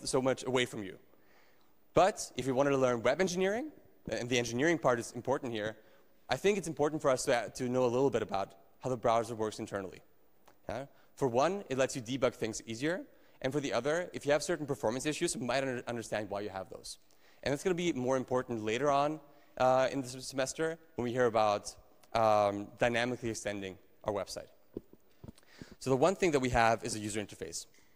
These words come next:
And with user interface, what, what we mean is everything that we don't see in the central browser window. Things, things like the address bar, things like the, the back and forward buttons, things like the menu buttons, and so on and so forth.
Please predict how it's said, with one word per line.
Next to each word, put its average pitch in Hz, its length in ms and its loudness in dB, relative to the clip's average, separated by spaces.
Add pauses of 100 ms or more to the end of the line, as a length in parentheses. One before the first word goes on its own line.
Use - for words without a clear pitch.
(320)
And 127 120 -2
with 127 140 -2
user 202 200 0
interface, 156 420 -2
what, 127 120 -4
what 120 140 -2
we 123 80 -2
mean 127 240 -2
is 117 220 -2 (280)
everything 165 380 2
that 147 80 2
we 135 80 0
don't 117 340 0
see 117 420 -4 (200)
in 123 80 -2
the 110 80 -4
central 113 340 -2
browser 98 300 -4
window. 92 320 -10 (520)
Things, 151 260 0
things 143 280 -2
like 135 140 2
the 127 120 -4
address 104 320 -2
bar, 95 320 0
things 135 240 -4
like 127 140 0
the, 113 300 2 (440)
the 117 120 0
back 120 280 2
and 123 120 -2
forward 107 280 0
buttons, 95 420 -6
things 139 200 -4
like 131 100 -2
the 123 80 -2
menu 110 280 -4
buttons, 95 360 -8
and 104 120 -6
so 107 120 -4
on 98 120 -2
and 95 80 -10
so 98 120 -10
forth. - 340 -14